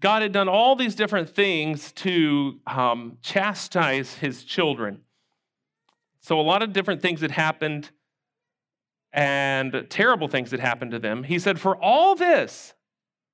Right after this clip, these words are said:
they sinned still." Even though God kept dealing with their sin, they continued to sin and believed not for all his wondrous works. So no matter what God was doing for them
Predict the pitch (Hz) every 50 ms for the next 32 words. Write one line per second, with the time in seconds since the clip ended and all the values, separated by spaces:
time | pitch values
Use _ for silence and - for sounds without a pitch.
0 | _ _ _ _ _ _ _ _ _ _ _ _ 117 117 180 190 208 202 185 -
1 | - - 214 214 226 226 226 233 233 233 214 202 - _ _ _ - - - -
2 | - - 320 320 302 254 170 117 - - - 247 294 320 339 339 330 302 269 233
3 | 196 180 208 202 208 190 175 - 233 262 262 214 170 185 220 247 262 240 214 196
4 | 180 185 165 147 - - - 123 107 107 147 208 196 - _ _ _ _ _ _
5 | - 175 180 - 220 208 196 - - 170 147 139 135 120 127 143 180 175 - -
6 | 147 127 117 123 131 156 - _ - - - - 320 320 294 208 135 113 - -
7 | - - - 165 160 139 143 143 139 139 139 165 190 226 254 277 285 254 - -
8 | 185 190 208 202 170 107 - - _ _ _ _ _ _ _ _ _ _ _ _
9 | _ _ _ _ - 139 135 - - 135 147 160 180 196 208 208 202 208 208 202
10 | 165 165 170 175 175 175 170 160 - - 143 139 123 104 - - - 208 208 208
11 | 214 208 208 196 190 190 170 156 156 165 196 240 320 320 240 180 160 208 202 208
12 | 214 214 185 170 160 135 131 131 - 160 190 202 214 214 196 180 - - 220 202
13 | 202 220 226 220 240 254 269 277